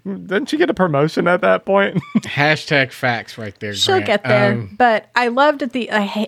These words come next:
Speaker 3: every moment that man called her sweetheart, I just wanted to reach through my screen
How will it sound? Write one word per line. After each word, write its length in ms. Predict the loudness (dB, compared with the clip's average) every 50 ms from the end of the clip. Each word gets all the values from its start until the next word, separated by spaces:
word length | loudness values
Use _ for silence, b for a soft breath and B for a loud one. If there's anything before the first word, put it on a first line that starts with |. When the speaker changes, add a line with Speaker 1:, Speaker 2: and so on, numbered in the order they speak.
| 0
Speaker 3:
every 420 | 2 2 2 2 0 0 0 2 2
moment 480 | 4 4 4 4 4 2 2 2 2
that 200 | 2 2 2 2
man 280 | 0 0 2 2 2 0
called 280 | 0 0 0 0 0 0
her 140 | -2 -2 -4 -4
sweetheart, 720 | -6 -6 -2 -2 -2 -2 0 0 2 4 4 4 4 2 0
I 120 | 0 0 0
just 200 | 0 0 0 0
wanted 220 | 2 2 2 2
to 100 | 0 0
reach 340 | 0 0 0 0 0 -2 -2
through 480 | 2 4 4 6 6 6 4 4 2 0 -2
my 200 | -2 -2 -2 -2
screen 720 | -6 -8 -4 0 2 2 4 4 4 2 2 2 0 0